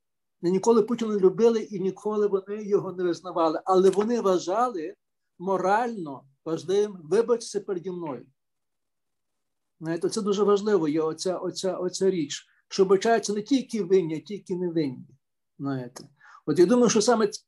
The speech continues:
поява такої групи Росії, дуже важливо, прихід до влади, таких людей, які мають моральну відповідальність, є одною з ключовою умов цього, що ми зараз говоримо про мирення.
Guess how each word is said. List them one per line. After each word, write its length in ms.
поява 440
такої 420
групи 400
Росії, 520
дуже 260
важливо, 380
прихід 360
до 280
влади, 480
таких 280
людей, 200
які 200
мають 280
моральну 320
відповідальність, 880
є 120
одною 380
з 60
ключовою 680
умов 480
цього, 260
що 160
ми 140
зараз 260
говоримо 220
про 180
мирення. 280